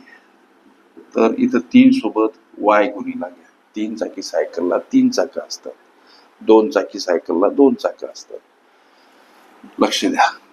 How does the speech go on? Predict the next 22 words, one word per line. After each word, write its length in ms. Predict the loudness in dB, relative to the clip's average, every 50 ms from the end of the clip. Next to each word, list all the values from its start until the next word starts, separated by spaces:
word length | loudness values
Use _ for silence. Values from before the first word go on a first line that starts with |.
| -20 _ _ _ _ _ _ _ _ _ _ _ _ _ _ _ _ _ _ _ _ _ _ _ _ _ _ -20 -20 _ _
दोन 300 | -2 2 4 4 4 4
चाकी 300 | 4 2 0 0 -2 -6
सायकल 460 | -2 0 2 2 0 0 -2 0 2 4
एक्स, 360 | 4 4 2 -2 -8 -6 -4 -4 -4 -4 -6 -10 -18 -20 _ _ _ _ -12
तीन 240 | -10 -8 -8 -8
चाकी 340 | -2 -2 -2 -2 -2 -8 -12
सायकल 460 | -6 -2 0 0 0 -2 -4 -4 -2 -2 0 2
वाय, 320 | 2 4 4 2 0 -4 -12 -20 -20 _ _ _ _ -20 -20 _ _ _ _ _ -8
घंट्यांची 720 | -6 -4 -2 -2 0 2 4 4 6 4 4 2 -2 -2
संख्या 520 | -2 -6 -8 -8 -8 -10 -2 0 0 0 0
शंभर 480 | -4 -8 -8 -8 -6 -6 -6 -6 -6 -6 -12 _ _ 2
दर्शवली. 480 | 2 2 2 -4 -4 -6 -6 -6 -6 _ _ _ _ _ _ _ _ _ _ _ _ _ _
त्याचा 280 | -2 0 2 4 4 4
अर्थ 260 | 4 2 0 0 0 0
असा 180 | 0 2 -2 -4
लेकरांनो 540 | -4 -4 -6 -8 -6 -8 -8 -6 -6 -10 -12 -12 -12
की 880 | -16 -18 -18 _ _ _ _ _ _ _ _ _ _ _ _ _ 2 2
एका 320 | 2 4 4 2 2 2 0
सायकलला 600 | -2 -2 0 0 0 2 0 -2 0 2 0 0 0 2
एकच 460 | 0 0 2 2 0 0 0 -8 -14 -18 -14 -8
घंटी 340 | -6 -6 -4 -4 0 2 2
असते, 340 | 2 2 0 -8 -14 -18